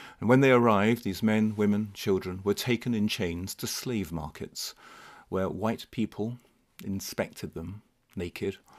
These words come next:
forced open their mouths to inspect teeth, and then bought and sold them, took them back in chains to work their land. They worked long, hard days and suffered every possible abuse,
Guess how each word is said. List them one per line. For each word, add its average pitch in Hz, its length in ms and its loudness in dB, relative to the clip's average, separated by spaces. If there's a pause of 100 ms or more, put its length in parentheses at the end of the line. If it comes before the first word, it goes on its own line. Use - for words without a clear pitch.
(400)
forced 107 420 0
open 107 300 -4
their 95 140 -2
mouths 95 580 -4
to - 120 -10
inspect - 460 -10
teeth, - 460 -10 (420)
and 123 100 0
then 113 180 2
bought 104 420 0
and 104 120 -4
sold 101 360 -2
them, 87 260 -12 (480)
took - 240 -2
them 110 120 -2
back 98 260 -2
in 101 80 0
chains 90 480 -6
to 110 80 -8
work 95 400 -6
their 98 140 -4
land. 80 420 -6 (760)
They 107 120 -2
worked 110 300 0
long, 107 460 2
hard 98 380 -2
days 80 520 -4
and 95 200 -6
suffered 95 360 -4
every 90 240 -4
possible 85 540 -8
abuse, 85 600 -6